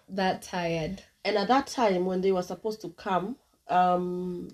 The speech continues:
Speaker 2: the restrictions in the U K meant, because Kenya was still in the red zone,
Speaker 1: Yeah.
Speaker 2: it meant that they were supposed to come into the country, isolate for ten days,
Speaker 1: To be
Speaker 2: do
Speaker 1: able to
Speaker 2: a
Speaker 1: perform.
Speaker 2: covid test,
Speaker 1: Yeah.
Speaker 2: and be negative before they can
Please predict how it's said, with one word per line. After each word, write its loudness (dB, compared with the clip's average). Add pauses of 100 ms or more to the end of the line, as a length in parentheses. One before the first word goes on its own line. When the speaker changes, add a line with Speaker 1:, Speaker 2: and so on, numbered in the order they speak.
Speaker 2:
the 0
restrictions -4
in -6
the -6
U -4
K 0
meant, -2
because -8
Kenya -2
was 0
still -6
in -6
the -4
red -4
zone, -6 (260)
Speaker 1:
Yeah. -4
Speaker 2:
it -6
meant 0
that -2
they -2
were -2
supposed -10
to -12
come -8
into -2
the 2
country, -6 (200)
isolate -2
for -6 (120)
ten 2
days, 0 (640)
Speaker 1:
To -4
be 6
Speaker 2:
do 12
Speaker 1:
able 6
to 0 (100)
Speaker 2:
a 2
Speaker 1:
perform. 2 (100)
Speaker 2:
covid -2
test, 0
Speaker 1:
Yeah. -6
Speaker 2:
and -2
be -6
negative -2
before -6
they -6
can -8